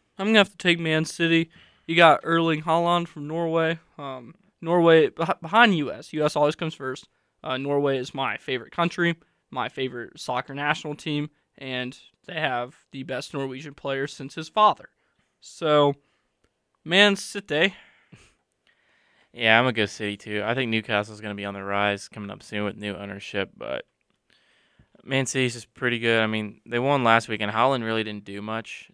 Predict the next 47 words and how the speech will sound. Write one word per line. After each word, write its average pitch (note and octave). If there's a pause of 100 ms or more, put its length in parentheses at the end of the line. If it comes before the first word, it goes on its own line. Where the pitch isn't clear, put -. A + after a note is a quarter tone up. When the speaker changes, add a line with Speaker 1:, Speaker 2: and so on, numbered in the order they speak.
Speaker 2:
They B2
don't E3
really F3
have C#3
a C3
lot B2+
of G#2+
attackers G#2
minus G#2
him, G#2+
so G2+ (400)
other A2
people A2
need G#2
to, -
uh, G2
step G2+
it G2+
up G2+
some. G#2+ (340)
Uh, G#2+
De G#2
Bruyne, G#2+
I G2+
think, G2+
is -
gonna F#2+ (200)
pick A#2+
it -
up F#2+
as G2+
well G2 (180)
sooner G#2
rather F#2+
than F#2+
later G2
since G2
he's G2
just -
that F#2+
good. F#2+
But, F#2 (420)
yeah, G#2+
I A#2
still A#2+
have G#2
City. F#2+